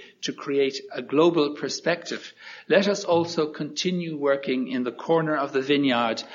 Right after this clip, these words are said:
that we know and love best, the Athens of Pericles, in which humanity saw clearly for the first time that freedom and security go together. "The past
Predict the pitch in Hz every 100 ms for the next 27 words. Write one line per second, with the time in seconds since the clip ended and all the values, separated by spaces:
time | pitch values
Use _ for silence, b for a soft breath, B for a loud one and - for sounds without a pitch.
0 | B - 123 135 123 127 131 131 127 -
1 | 123 131 123 123 123 - - 127 - -
2 | - - B B B B - 139 156 165
3 | 165 151 147 - - - 139 - 156 151
4 | - 151 - 98 - - B B B 139
5 | 123 147 - 160 151 170 175 165 151 -
6 | 175 165 160 160 151 143 143 143 131 -
7 | 185 180 - - 127 120 117 B B 120
8 | - - 165 156 147 147 139 - 135 -
9 | 143 135 - 127 - B B - 123 123
10 | 123 135 110 92 - - _ _ _ -
11 | - _ _ _ _ _ _ - B B
12 | - - 175 202 - -